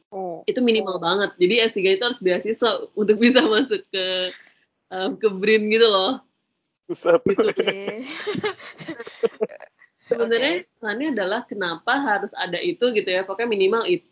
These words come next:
Speaker 2: minimal beasiswa S tiga atau pernah dapat grant kayak gitu kan, grant penelitian gitu. Karena, karena kalau semisal kita udah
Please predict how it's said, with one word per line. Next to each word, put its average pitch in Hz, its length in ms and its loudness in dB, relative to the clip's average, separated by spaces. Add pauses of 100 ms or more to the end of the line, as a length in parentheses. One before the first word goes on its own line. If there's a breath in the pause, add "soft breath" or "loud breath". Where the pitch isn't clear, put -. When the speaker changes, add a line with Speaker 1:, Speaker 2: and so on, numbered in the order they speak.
Speaker 2:
minimal 190 400 2
beasiswa 180 320 0
S 175 80 -8
tiga 185 480 2
atau 175 240 -6
pernah 180 240 -4
dapat 185 240 -6
grant 208 720 4
kayak 170 240 -4
gitu 175 80 -10
kan, 160 320 -4
grant 175 240 -4
penelitian 190 880 2
gitu. 156 160 -8
Karena, 247 400 2
karena 214 320 -2
kalau 240 160 0
semisal 208 320 -2
kita 185 240 -2
udah 185 160 0